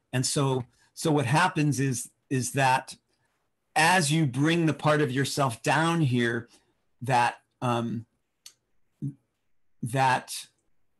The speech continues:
can get absolutely involved with everything, but from a viewpoint of f-, freedom and magic and understanding, you know, that,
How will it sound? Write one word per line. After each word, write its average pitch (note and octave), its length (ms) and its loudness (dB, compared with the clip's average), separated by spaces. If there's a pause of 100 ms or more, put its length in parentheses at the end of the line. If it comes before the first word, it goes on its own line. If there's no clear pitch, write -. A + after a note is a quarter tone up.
(140)
can D#3 340 2
get D3+ 360 0 (100)
absolutely E3 1120 0
involved C#3+ 600 2
with C3+ 260 -4
everything, E3 680 0
but C#3 260 -2
from C#3+ 220 0
a C3 60 2
viewpoint C#3 640 -2 (320)
of B2 140 0
f-, - 300 -14 (220)
freedom E3+ 520 2
and C3 160 0
magic C3+ 480 0
and A#2+ 100 -2
understanding, A#2+ 880 -2 (800)
you A#2+ 120 -4
know, A2 220 -6 (220)
that, B2 360 0